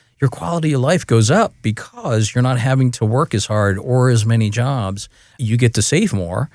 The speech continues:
which means hopefully you can retire sooner. But, you know, here's the problem is that there's so much information out there and anybody can find this stuff, but the learning curve is, is high. So, you know, it, it really becomes an issue. Do I want,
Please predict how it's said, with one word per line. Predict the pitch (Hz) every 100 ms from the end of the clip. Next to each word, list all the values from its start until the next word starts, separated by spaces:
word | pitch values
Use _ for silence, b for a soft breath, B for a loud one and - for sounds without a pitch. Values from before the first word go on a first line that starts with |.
| b b b
which | 120 127 120
means | 131 135 127
hopefully | 139 165 156 147
you | 143
can | 135
retire | 131 - 190 175
sooner. | - 73 - _ _ _ _
But, | - 135 -
you | 151
know, | 147
here's | 117 269 -
the | 101
problem | 123 120 98
is | 113 107
that | 117
there's | 113 107
so | - 160 165
much | 160 139 -
information | 123 120 - 117 120 117 120
out | 120 117
there | 120 123
and | 120 127 -
anybody | 160 190 139 120
can | 117 104
find | - 107 110
this | 113
stuff, | - 117 120 - b b b
but | 120 117
the | 113
learning | 143 185 135
curve | 113 107 101
is, | 98 - -
is | 104
high. | - 156 107 64 _ b b b b
So, | - 127 120 117 120 -
you | 117
know, | 113 110 104 -
it, | 123 113
it | 127
really | 127 175
becomes | 160 135 139 131 120
an | 120
issue. | 113 113
Do | 113 120
I | 131 131
want, | 131 139